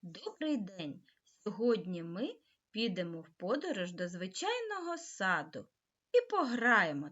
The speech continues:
там. Скажіть, діти, а що можна побачити в саду?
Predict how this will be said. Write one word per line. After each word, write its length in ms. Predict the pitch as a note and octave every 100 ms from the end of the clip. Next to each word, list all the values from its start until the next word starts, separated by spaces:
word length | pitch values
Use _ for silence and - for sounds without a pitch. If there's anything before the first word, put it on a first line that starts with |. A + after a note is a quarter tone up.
| -
там. 260 | C#3 - - _ _ _ _ _ _ _ _ _
Скажіть, 1000 | - - F3+ F3 E3 F#3+ C#4 - - _ _
діти, 460 | - A#3 B3+ - C#3 - - -
а 120 | - F4
що 220 | - D5+ C5+
можна 580 | C4+ B3+ F#3+ E3+ D3+ - _ _ _
побачити 840 | - D#3 D3+ G3+ - _ - - - _
в 120 | _
саду? 460 | - C#4+ F#3+ E3 -